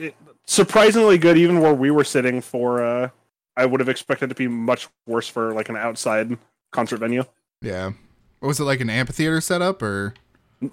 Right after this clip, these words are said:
Speaker 1: no, not at all. It's
Speaker 2: Didn't
Speaker 1: like a
Speaker 2: have the
Speaker 1: stage and
Speaker 2: backing,
Speaker 1: then
Speaker 2: or?
Speaker 1: some, uh,
Speaker 2: Oh, okay.
Speaker 1: Oh, yeah, yeah, it did, it did have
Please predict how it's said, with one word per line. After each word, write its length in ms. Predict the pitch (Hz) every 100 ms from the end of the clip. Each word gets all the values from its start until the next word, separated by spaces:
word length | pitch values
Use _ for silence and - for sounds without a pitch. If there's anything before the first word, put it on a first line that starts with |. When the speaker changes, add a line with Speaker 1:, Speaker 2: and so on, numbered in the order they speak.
| -
Speaker 1:
no, 280 | 165 165 151
not 180 | 156
at 60 | 147
all. 180 | 135 127
It's 100 | 127
Speaker 2:
Didn't 120 | 127
Speaker 1:
like 40 |
a 20 | 127
Speaker 2:
have 120 | 123
the 60 | 143
Speaker 1:
stage 260 | 139 143
and 160 | 135 131
Speaker 2:
backing, 0 |
Speaker 1:
then 120 | 120
Speaker 2:
or? 60 | 117
Speaker 1:
some, 320 | 120 113 110
uh, 160 | 113 120
Speaker 2:
Oh, 120 | 180
okay. 200 | 127 107 - _ _ _ _
Speaker 1:
Oh, 200 | 170 185
yeah, 240 | 170 170 143
yeah, 200 | 135 123
it 80 |
did, 180 | 135 175
it 80 | 170
did 120 | 185
have 320 | 165 135 120